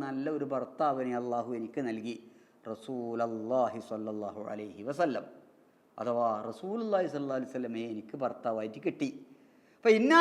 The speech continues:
ലില്ലാഹി വ ഇന്നാ ഇലൈഹി റാജിഊൻ" എന്ന് പറയുകയും, "പടച്ചവനെ, ഈ മുസീബത്തിൽ എനിക്ക്, ഏ, എനിക്ക് പ്രതിഫലം നൽകണമേ, ഇതിനേക്കാൾ നല്ലത് പകരം തരണമേ" എന്ന് പ്രാർത്ഥിച്ചപ്പോൾ അള്ളാഹു തന്നു എന്നവർ അനുഭവത്തിൻ്റെ വെളിച്ചത്തിൽ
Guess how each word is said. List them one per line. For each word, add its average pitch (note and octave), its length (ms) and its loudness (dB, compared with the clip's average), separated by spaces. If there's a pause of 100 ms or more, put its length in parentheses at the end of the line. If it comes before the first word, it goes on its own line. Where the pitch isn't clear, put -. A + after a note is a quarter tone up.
ലില്ലാഹി D4+ 400 10
വ C4+ 140 10
ഇന്നാ C4 160 6 (100)
ഇലൈഹി B3 240 8 (120)
റാജിഊൻ" A#3+ 600 8
എന്ന് B3+ 200 4
പറയുകയും, E3 480 6 (420)
"പടച്ചവനെ, G#3 440 4 (140)
ഈ - 20 6 (100)
മുസീബത്തിൽ F3+ 580 2 (100)
എനിക്ക്, E3+ 300 2 (440)
ഏ, C#3+ 40 8 (140)
എനിക്ക് E3+ 280 0
പ്രതിഫലം G3 460 8
നൽകണമേ, F3 560 8
ഇതിനേക്കാൾ G#3 380 8 (120)
നല്ലത് G#3+ 260 6 (100)
പകരം B3 360 8
തരണമേ" F#3 480 8
എന്ന് E3 180 2
പ്രാർത്ഥിച്ചപ്പോൾ E3+ 680 0
അള്ളാഹു F3 240 0 (120)
തന്നു G3+ 340 2 (440)
എന്നവർ D#3 320 6
അനുഭവത്തിൻ്റെ D#3+ 680 2
വെളിച്ചത്തിൽ C#3+ 440 -2